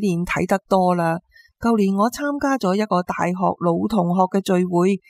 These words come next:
大家都到咗四十歲左右，發現有一個規律，嚟參加聚會嘅人都係有工作嘅。而講起嗰啲缺席嘅同窗，答案都驚人嘅一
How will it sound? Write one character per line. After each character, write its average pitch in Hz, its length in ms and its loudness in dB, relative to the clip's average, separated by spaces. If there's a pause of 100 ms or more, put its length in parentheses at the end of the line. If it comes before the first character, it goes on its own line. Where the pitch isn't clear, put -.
(220)
大 196 160 0
家 262 160 -2
都 294 140 0
到 220 180 0
咗 190 380 2
四 233 160 0
十 208 260 0
歲 196 200 2
左 175 280 0
右， 190 260 2 (380)
發 254 160 0
現 202 260 2
有 190 220 0
一 233 80 2
個 208 160 2
規 214 320 -2
律， 190 100 2 (460)
嚟 185 160 2 (160)
參 285 260 -4
加 277 220 0
聚 - 100 -4 (160)
會 170 200 2
嘅 180 200 0
人 147 300 -2
都 196 160 0
係 170 260 -2
有 156 220 -2
工 196 300 0
作 175 200 0
嘅。 156 120 -2 (540)
而 202 60 2 (320)
講 214 320 2
起 254 160 0
嗰 214 160 0
啲 240 240 -4
缺 214 80 2 (140)
席 180 100 0
嘅 185 160 0
同 170 280 0
窗， 247 360 0 (300)
答 170 100 -2
案 185 420 0
都 202 140 2
驚 202 300 -2
人 160 140 -2
嘅 180 100 -4
一 196 100 0